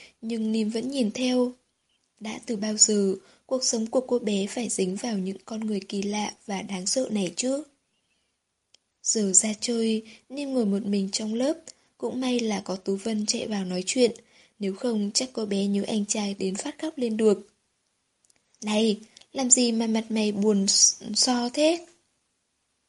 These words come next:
"Anh nói phải thêm một tuần nữa mới về." "Cái gì? Lâu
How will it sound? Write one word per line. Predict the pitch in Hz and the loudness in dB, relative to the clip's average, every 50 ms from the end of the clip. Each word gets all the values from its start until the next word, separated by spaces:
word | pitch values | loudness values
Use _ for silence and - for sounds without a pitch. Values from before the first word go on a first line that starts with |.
| _ _ _ _ _ _ _ _ _ _ _ _ _ _ _ _ _ _ _ _ _ _ _ _ _ _ _ | _ _ _ _ _ _ _ _ _ _ _ _ _ _ _ _ _ _ _ _ _ _ _ _ _ _ _
"Anh | - 247 254 226 | -2 0 0 2
nói | 220 208 202 196 202 220 | 2 2 2 2 2 0
phải | - - 269 247 202 - | 0 0 -2 -2 -2 0
thêm | - 226 220 214 | 2 2 4 4
một | 208 202 - | 2 2 0
tuần | 214 202 190 | 0 2 2
nữa | 196 220 240 | 2 2 2
mới | 247 220 214 220 | 2 2 0 2
về." | - - 240 226 220 220 208 202 214 - _ _ _ _ _ _ _ _ _ _ - - _ _ _ _ _ _ _ _ _ | 4 4 6 8 8 6 6 4 0 -6 _ _ _ _ _ _ _ _ _ _ -20 -20 _ _ _ _ _ _ _ _ _
"Cái | - 277 | -4 -2
gì? | 277 - 320 294 269 247 233 240 247 254 247 - - _ _ _ _ _ _ | 0 2 2 4 4 4 4 4 4 2 0 -4 -12 _ _ _ _ _ _
Lâu | 254 240 240 226 | 0 0 2 0